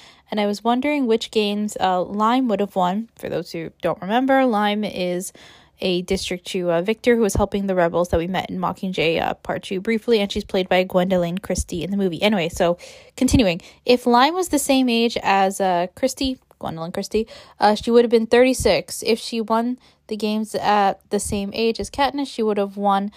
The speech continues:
the fifty-fifth Hunger Games, which would have been, uh, five years after Haymitch.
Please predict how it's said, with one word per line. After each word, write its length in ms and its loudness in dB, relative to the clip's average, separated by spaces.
the 100 0
fifty-fifth 560 -4
Hunger 320 -2
Games, 460 -2
which 180 -4
would 140 2
have 140 0
been, 300 0
uh, 180 2
five 340 2
years 240 -4
after 280 -4
Haymitch. 480 -4